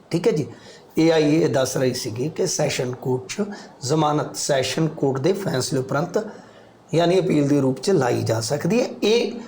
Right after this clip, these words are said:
ਕੋਈ ਵਕਾਲਤ ਨਾਲ ਜੁੜਿਆ ਬੰਦਾ ਹੀ ਫੈਸਲਾ ਕਰ ਸਕਦਾ ਹੈ ਕਿ ਸੰਭਵ ਹੈ ਕਿ ਨਹੀਂ। ਆਮ ਤੌਰ 'ਤੇ ਹੈ ਕਿ ਸੈਸ਼ਨ ਕੋਰਟ ਜਦੋਂ ਸਜ਼ਾ ਕਰ ਦਿੰਦਾ ਹੈ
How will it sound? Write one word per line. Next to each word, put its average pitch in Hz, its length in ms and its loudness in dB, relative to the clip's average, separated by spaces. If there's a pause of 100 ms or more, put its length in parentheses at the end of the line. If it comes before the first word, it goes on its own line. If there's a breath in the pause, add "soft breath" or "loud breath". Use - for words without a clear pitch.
(180)
ਕੋਈ 208 500 4
ਵਕਾਲਤ 151 520 2
ਨਾਲ 143 200 2
ਜੁੜਿਆ 147 400 4
ਬੰਦਾ 127 340 2
ਹੀ 180 160 2
ਫੈਸਲਾ 127 440 0
ਕਰ 120 160 -4
ਸਕਦਾ 135 420 -2
ਹੈ 175 180 0 (280 loud breath)
ਕਿ 151 140 2
ਸੰਭਵ 160 440 2
ਹੈ 165 200 2
ਕਿ 175 180 0
ਨਹੀਂ। 185 220 2
ਆਮ 156 220 2
ਤੌਰ 160 180 2
'ਤੇ 156 280 2
ਹੈ - 180 0 (540 loud breath)
ਕਿ 156 100 2
ਸੈਸ਼ਨ 170 460 2
ਕੋਰਟ 165 300 0
ਜਦੋਂ 160 440 2
ਸਜ਼ਾ 143 360 0
ਕਰ 139 220 -2
ਦਿੰਦਾ 160 300 2
ਹੈ 151 180 -2